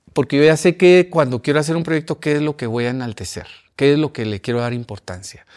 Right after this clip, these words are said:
Y para mí era enaltecer el trabajo de los médicos. No olvidemos gobierno, olvidémonos de todo eso. Era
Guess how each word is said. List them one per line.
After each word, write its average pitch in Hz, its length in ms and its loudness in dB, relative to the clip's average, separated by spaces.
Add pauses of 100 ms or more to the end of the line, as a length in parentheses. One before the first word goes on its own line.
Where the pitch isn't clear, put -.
(600)
Y 139 100 -2
para 117 280 -4
mí 123 140 -2
era 147 100 -4
enaltecer 156 680 -8
el 120 120 -12
trabajo 110 460 -10
de 131 60 -8
los 113 180 -10
médicos. - 640 -18 (160)
No 214 220 -8
olvidemos 196 480 0
gobierno, 160 680 2
olvidémonos 165 560 0
de 127 100 -4
todo 120 300 -2
eso. 90 240 -12
Era 143 340 -8